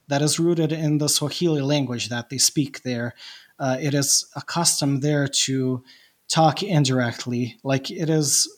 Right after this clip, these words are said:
considered rude if you directly address anything. So you need to beat ar-, around the bush and talk in euphemisms and metaphors.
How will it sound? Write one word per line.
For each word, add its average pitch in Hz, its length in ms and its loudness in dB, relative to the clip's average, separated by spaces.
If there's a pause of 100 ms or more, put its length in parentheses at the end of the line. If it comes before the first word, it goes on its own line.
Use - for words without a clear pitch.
considered 151 580 0
rude 160 400 2
if 165 240 -4
you 147 100 2
directly 135 800 -2
address 131 460 0
anything. 117 500 -4
So 135 160 0
you 139 140 2
need 151 160 0
to 147 100 0
beat 147 220 2
ar-, 131 80 0
around 143 380 -2
the 131 80 -4
bush 151 360 2
and 135 260 -2 (440)
talk 147 440 0 (200)
in 135 160 0
euphemisms 156 880 4
and 139 160 2
metaphors. 123 840 -2